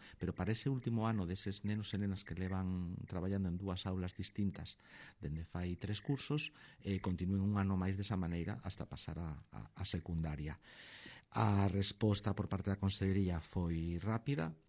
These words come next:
eh, foi un no rotundo, seguimos como coas, coas protestas, e onte no, no primeiro inicio do curso, eh, entre os pais e o equipo, tomouse a de, a, a iniciativa de non levar os cativos e as cativas a,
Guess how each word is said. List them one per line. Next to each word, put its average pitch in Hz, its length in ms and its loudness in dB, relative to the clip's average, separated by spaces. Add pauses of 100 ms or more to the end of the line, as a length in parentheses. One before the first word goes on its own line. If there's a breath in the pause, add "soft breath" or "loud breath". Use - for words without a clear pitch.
(240)
eh, 80 240 -6
foi 85 160 -2
un 82 160 0
no 90 160 0
rotundo, 131 640 0 (320 soft breath)
seguimos 87 640 0
como 78 240 -2
coas, 80 640 -2
coas 90 240 -2
protestas, 156 880 0
e 92 80 -2
onte 95 320 -2
no, 90 320 -2
no 85 160 -6
primeiro 95 400 -4
inicio 95 320 -6
do 110 80 -4
curso, 135 640 -6
eh, 147 320 -2
entre 80 320 -4
os 80 160 -4
pais 90 320 -2
e 101 40 2
o 110 40 0
equipo, - 320 -6
tomouse 92 320 0
a 90 80 -2
de, 92 160 -2
a, 95 400 -4 (960 soft breath)
a 117 80 2
iniciativa 120 720 4
de 101 160 4
non 123 320 6
levar 107 400 6
os 92 240 2
cativos 98 400 0
e 98 80 -2
as - 80 -6
cativas 98 560 0
a, 78 80 0